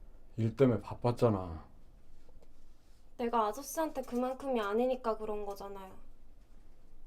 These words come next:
Speaker 2: 그러고 보면 아저씨는 내가 밥 잘 안 챙겨 먹어도 이렇게 파인 옷 입고 다녀도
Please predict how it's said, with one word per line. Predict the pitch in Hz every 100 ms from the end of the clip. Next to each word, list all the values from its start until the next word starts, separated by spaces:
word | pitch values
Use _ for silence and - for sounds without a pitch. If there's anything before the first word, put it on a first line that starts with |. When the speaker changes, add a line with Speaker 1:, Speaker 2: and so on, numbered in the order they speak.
| - - - -
Speaker 2:
그러고 | 262 277 285
보면 | 294 285 247 214
아저씨는 | 233 240 - 247 233 226 202 - - - -
내가 | 220 226
밥 | 220 202 -
잘 | 240
안 | 202 208
챙겨 | 208 269 254
먹어도 | 240 226 208 208 214 214 190 - - - -
이렇게 | 240 233 254
파인 | - 320 339 330
옷 | 254
입고 | 240 - 220
다녀도 | 214 208 202 190